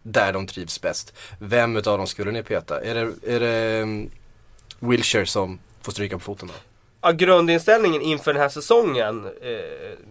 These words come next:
Speaker 2: för min del var ju att Wilshere skulle petas då och att det skulle vara ett fyra två tre ett och att man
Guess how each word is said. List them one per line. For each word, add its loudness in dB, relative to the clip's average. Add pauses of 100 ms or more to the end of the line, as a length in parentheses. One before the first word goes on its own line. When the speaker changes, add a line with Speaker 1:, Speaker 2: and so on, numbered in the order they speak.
(180)
Speaker 2:
för -14
min -4
del -2
var 6
ju 4
att 0
Wilshere -4
skulle -6
petas -8
då -4
och -2
att -10
det -12
skulle -8
vara 6
ett 0
fyra -2
två -8
tre -4
ett -8 (420)
och 4
att -4
man 0